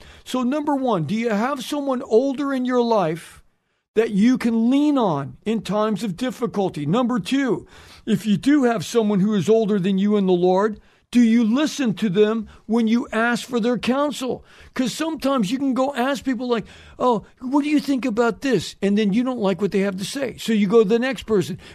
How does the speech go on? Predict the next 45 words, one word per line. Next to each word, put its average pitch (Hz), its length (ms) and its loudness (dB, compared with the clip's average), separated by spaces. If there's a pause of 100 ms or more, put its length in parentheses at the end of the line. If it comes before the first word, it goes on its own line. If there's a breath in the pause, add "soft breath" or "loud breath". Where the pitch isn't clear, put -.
"What 269 120 0
do 285 60 0
you 269 120 2
think 269 240 -4
about 254 280 2
this?" 240 260 -6
You 170 160 0
don't 196 160 0
like 202 180 0
what 226 120 -2
they 294 140 -6
have 202 160 -2
to 151 100 -8
say. - 240 -8 (260 loud breath)
And 233 160 0
you 320 100 2
keep 302 240 2
asking 302 440 0
people 240 300 0
until 262 240 0
you 262 180 2
find 285 320 -2
what 285 120 -2
you 349 320 -2
wanna 240 260 2
hear. 151 360 -2 (320)
Listen, 294 400 0 (160)
what 311 480 -4 (140)
you 233 400 2
wanna 311 240 2
hear 277 240 2
is 214 100 0
not 349 240 2
what 277 180 0
you 294 120 2
need 277 180 2
to 269 120 4
hear. 320 380 2 (640 loud breath)
You 285 280 6
need 349 180 0
someone 247 380 -2
that 226 140 0
can 220 100 -2
say, 214 160 -2
"Well, 226 420 2